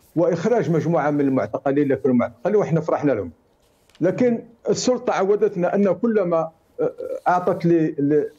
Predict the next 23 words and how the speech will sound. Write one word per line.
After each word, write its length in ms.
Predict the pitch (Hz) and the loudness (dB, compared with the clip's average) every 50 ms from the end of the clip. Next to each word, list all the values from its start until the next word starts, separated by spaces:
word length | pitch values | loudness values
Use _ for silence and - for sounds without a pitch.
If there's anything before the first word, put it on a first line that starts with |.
| _ _ - - _ _ _ _ _ _ _ _ _ _ _ _ | _ _ -20 -20 _ _ _ _ _ _ _ _ _ _ _ _
شيء 320 | - - 202 190 190 - | -4 0 0 0 2 2
ما 180 | 202 233 202 160 | 0 2 0 0
بال-، 240 | 123 117 170 147 | 0 0 -2 -2
بال-، 440 | 139 120 151 151 143 135 135 135 127 | 0 0 0 0 2 2 4 2 2
باليد 720 | 110 110 - 139 131 123 123 123 120 117 123 156 160 160 147 | 0 0 -2 -2 0 2 2 2 2 2 0 -2 -2 -2 -4
اليمنى 400 | 131 131 180 220 220 202 202 220 220 - _ _ _ _ _ _ | 0 0 0 0 0 0 -2 -4 -4 -8 _ _ _ _ _ _
تأخذه 420 | 214 196 - - 202 196 208 196 | -4 -4 -2 -2 0 0 2 0
باليد 340 | 180 151 185 175 175 170 170 | 0 0 0 0 0 0 2
اليسرى. 400 | 170 165 175 165 170 135 107 - - _ _ _ _ _ _ _ _ _ _ | 2 2 2 0 0 -2 -4 -4 -6 _ _ _ _ _ _ _ _ _ _
كنا، 260 | - 214 233 202 214 208 | -4 -2 0 2 2 2
أنا 140 | 208 220 | 2 0
شخصيًا 520 | 208 - 220 208 - - 247 196 175 190 196 - _ | 0 0 -2 -2 0 0 2 2 2 0 -4 -10 _
كنا 400 | - 185 180 180 180 175 165 - - _ _ _ _ _ _ _ _ _ _ _ _ _ _ _ _ | 0 0 2 2 2 0 0 -4 -10 _ _ _ _ _ _ _ _ _ _ _ _ _ _ _ _
يعني 280 | 185 170 165 170 175 165 | -2 0 0 2 0 0
ننتظر 400 | 170 208 202 - 175 143 165 - | 0 0 0 0 0 0 0 -2
في 140 | - - | 0 -2
الاعتقالات، 760 | 170 160 165 - 139 156 - 165 165 143 131 131 226 262 - - - | -2 -2 0 -2 -4 -2 -4 -2 -2 0 0 2 0 0 0 0 -4
لأنه، 420 | - - 214 208 202 190 185 170 170 - _ _ _ _ _ _ _ _ | -2 0 2 2 4 2 2 0 -2 -8 _ _ _ _ _ _ _ _
آه، 300 | 170 170 165 - 170 165 - | 0 0 0 0 -4 -2 -2
أي، 420 | 233 254 240 214 185 160 156 185 175 214 | 0 2 2 2 2 0 0 0 0 0
أي 380 | 233 226 208 180 170 160 160 | 2 2 2 2 2 2 2
نظام 340 | 156 180 240 214 175 147 143 | 2 2 2 2 2 2 0
مستبد، 500 | 147 147 - - 156 123 127 151 147 151 | 0 0 0 -2 -2 0 2 0 0 0